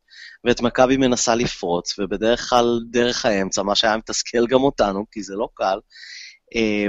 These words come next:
ואני זוכר באיזשהו שלב, לקראת סוף המחצית הראשונה, אה, אנחנו רגילים לראות כבר כמה שנים, אני חושב, אה, אה, אחוזי שליטה בכדור, אה, יתרון ברור למכבי, בסביבות תמיד בין השישים שבעים,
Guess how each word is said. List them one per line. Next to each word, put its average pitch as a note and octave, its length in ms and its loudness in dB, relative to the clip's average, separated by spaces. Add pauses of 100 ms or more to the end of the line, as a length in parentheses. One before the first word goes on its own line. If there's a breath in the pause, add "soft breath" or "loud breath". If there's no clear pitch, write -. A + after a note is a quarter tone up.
(100)
ואני A2+ 220 0
זוכר A#2 220 -2
באיזשהו F#3 340 -2
שלב, D3 360 2
לקראת - 580 -2
סוף - 280 -4
המחצית - 500 -2
הראשונה, C#3+ 580 2 (680 soft breath)
אה, F#2+ 120 -4
אנחנו G#2 320 -6
רגילים A2 460 2
לראות C3 380 6
כבר G#2+ 480 -2
כמה A2 260 -4
שנים, G2+ 360 -8
אני F2 140 -10
חושב, F#2 400 -10 (300)
אה, F#2 140 -10 (100)
אה, F2+ 400 -6
אחוזי A2+ 380 0
שליטה A#2+ 340 2
בכדור, A#2+ 720 0 (600 loud breath)
אה, G2+ 60 -4
יתרון A#2+ 480 4
ברור B2+ 300 6
למכבי, G#2+ 680 -2
בסביבות A2+ 380 -10
תמיד A2+ 280 -4
בין A2+ 160 -4
השישים A2 440 -4
שבעים, F3+ 520 -4